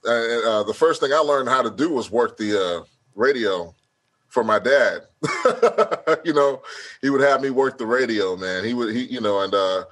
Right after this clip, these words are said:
I remember one time they, you know, they used to party a lot when they were younger, and so, uh, they went out to a party thinking I was asleep in my cradle or whatever, and somehow I climbed out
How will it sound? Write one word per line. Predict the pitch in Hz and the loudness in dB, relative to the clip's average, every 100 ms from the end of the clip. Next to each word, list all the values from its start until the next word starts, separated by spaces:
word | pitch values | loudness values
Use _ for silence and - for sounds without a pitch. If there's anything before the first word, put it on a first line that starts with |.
| - - - - | -18 -20 -8 0
I | |
remember | 127 143 123 | 0 2 0
one | 131 139 | 0 2
time | 147 127 117 | 2 2 2
they, | 127 | -2
you | 127 | -2
know, | 160 131 | 0 2
they | 151 | 2
used | - | -2
to | - | -6
party | 135 139 123 | 2 2 2
a | 113 | 2
lot | 113 110 | 2 2
when | 107 | 0
they | 104 | -4
were | 101 | -2
younger, | 113 135 117 101 | -2 -2 0 0
and | 98 95 | -2 -4
so, | - 107 104 | -2 0 2
uh, | 98 | 0
they | 120 | 0
went | 127 | 0
out | 117 113 | 0 0
to | 123 | -4
a | 104 | -4
party | - 127 120 | 0 0 0
thinking | 117 123 113 104 | -4 -4 -4 -6
I | |
was | 101 - | -6 -4
asleep | 117 127 117 | -4 -4 -4
in | 101 | -2
my | 98 | -2
cradle | - 117 120 104 | 0 0 0 -2
or | |
whatever, | 98 101 104 98 92 - - - - _ - | -2 0 -2 -4 -14 -20 -20 -20 -20 _ -2
and | 120 113 | -2 0
somehow | 127 151 139 127 | 0 0 2 2
I | 120 | 2
climbed | 110 - 135 147 139 113 | 0 0 2 2 0 0
out | 131 143 - - | 2 2 0 -10